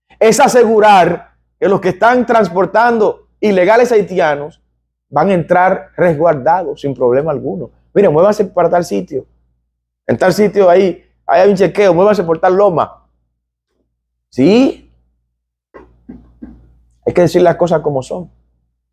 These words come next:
Un satélite. Ah, algunos me dirán, "Carlos, pero que necesitamos eso para allá. Lo necesitamos para allá". Pues contraten. Contraten por un año ese servicio. Mientras se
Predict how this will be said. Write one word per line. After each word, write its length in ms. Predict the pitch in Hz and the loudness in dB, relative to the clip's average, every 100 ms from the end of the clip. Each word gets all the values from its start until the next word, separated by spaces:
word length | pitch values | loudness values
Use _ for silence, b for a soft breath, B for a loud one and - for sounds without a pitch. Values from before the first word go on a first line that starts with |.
| _ _ _ _ _ _ _ _ _ _ _ _ _ | _ _ _ _ _ _ _ _ _ _ _ _ _
Un 160 | 110 110 | -2 0
satélite. 840 | 143 - 139 170 202 196 185 - _ - | 0 0 2 2 0 -4 -10 -12 _ -2
Ah, 140 | 170 | 0
algunos 300 | 160 165 175 | 2 0 0
me 80 | 175 | 0
dirán, 220 | 180 175 | 0 0
"Carlos, 240 | 208 196 156 | -2 -2 -2
pero 140 | 143 | -4
que 80 | 139 | -2
necesitamos 400 | 139 127 139 175 | -2 0 0 0
eso 160 | 180 175 | 0 0
para 160 | 190 | 2
allá. 500 | 165 202 - - _ _ _ _ _ _ _ _ - | 4 2 2 -4 _ _ _ _ _ _ _ _ -8
Lo 100 | 131 | -4
necesitamos 380 | 135 160 254 | -2 0 0
para 160 | 247 247 | 0 0
allá". 380 | - 202 135 - | 2 2 -2 -2
Pues 140 | 135 | -2
contraten. 720 | 135 127 123 123 190 202 135 - _ _ _ _ _ _ _ | 0 -2 0 0 0 -4 -6 -14 _ _ _ _ _ _ _
Contraten 520 | - 110 117 127 165 160 | -6 -4 -2 0 -2 0
por 140 | 170 | 0
un 140 | 170 | 2
año 240 | 185 220 208 | 2 2 0
ese 120 | 180 | 0
servicio. 560 | 170 160 233 226 165 - _ _ _ _ _ _ _ _ _ _ _ _ _ _ 123 | -2 -2 -2 -2 -4 -6 _ _ _ _ _ _ _ _ _ _ _ _ _ _ -2
Mientras 320 | 131 135 135 | 0 0 0
se 380 | 123 110 98 | 2 2 -2